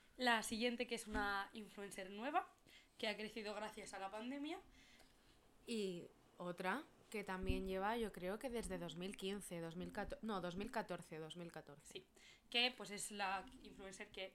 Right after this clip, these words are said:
Speaker 1: hemos contactado que tiene, pues, menos seguidores de los tres.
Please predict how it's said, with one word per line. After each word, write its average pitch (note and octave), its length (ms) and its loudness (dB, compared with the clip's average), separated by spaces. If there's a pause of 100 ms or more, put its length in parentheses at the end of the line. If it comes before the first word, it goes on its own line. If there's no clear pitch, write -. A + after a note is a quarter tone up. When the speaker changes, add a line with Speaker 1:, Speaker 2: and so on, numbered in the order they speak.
(120)
Speaker 1:
hemos F3+ 180 -12
contactado F#3 500 -6
que F3 140 -14
tiene, E3+ 400 -12
pues, - 160 -14
menos E3+ 220 -10
seguidores D#3 420 -12
de E3+ 80 -12
los D#3+ 160 -10
tres. D#4+ 260 -4